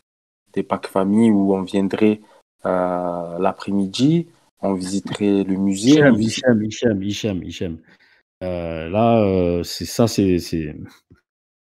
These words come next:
Speaker 2: la famille, tout ça, on avait dit que, que on savait pas exactement, c'est
Speaker 1: Ah,
Speaker 2: nous
Speaker 1: c'est
Speaker 2: qui interprétons ça comme ça.
Speaker 1: Gros, soit je dis tout, soit je dis pas.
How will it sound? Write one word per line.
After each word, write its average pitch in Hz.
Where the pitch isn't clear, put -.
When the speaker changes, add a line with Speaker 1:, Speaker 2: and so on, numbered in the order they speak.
Speaker 2:
la -
famille, 110
tout 101
ça, 131
on 120
avait 98
dit 113
que, 95
que 90
on 87
savait 98
pas 127
exactement, 107
c'est 110
Speaker 1:
Ah, 113
Speaker 2:
nous 156
Speaker 1:
c'est -
Speaker 2:
qui 110
interprétons 98
ça 98
comme 95
ça. 113
Speaker 1:
Gros, 139
soit 143
je 110
dis 143
tout, 190
soit 175
je 143
dis 175
pas. 170